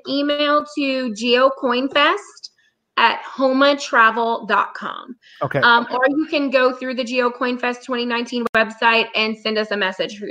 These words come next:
Speaker 1: there if you're interested. Uh, we're always looking for people to help. So
Speaker 2: Yeah, there's always things that people can jump in and help. And you don't have to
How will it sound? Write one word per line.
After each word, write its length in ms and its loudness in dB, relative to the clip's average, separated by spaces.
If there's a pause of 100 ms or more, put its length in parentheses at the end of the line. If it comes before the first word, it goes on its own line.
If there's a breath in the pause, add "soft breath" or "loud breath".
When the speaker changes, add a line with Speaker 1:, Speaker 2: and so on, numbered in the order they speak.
Speaker 1:
there 140 -4
if 120 -10
you're 100 -8
interested. 640 -6 (460 loud breath)
Uh, 200 6
we're 360 4
always 260 2
looking 220 -6
for 120 -8
people 280 -10
to 60 -18
help. 320 -18
So 180 -20 (160)
Speaker 2:
Yeah, 300 -2 (260)
there's 180 2
always 300 4
things 300 0
that 80 -2
people 260 -4
can 180 -6
jump 260 -4
in 140 -2
and 100 -6
help. 360 -4 (360 soft breath)
And 120 4
you 60 8
don't 180 4
have 100 6
to 100 -4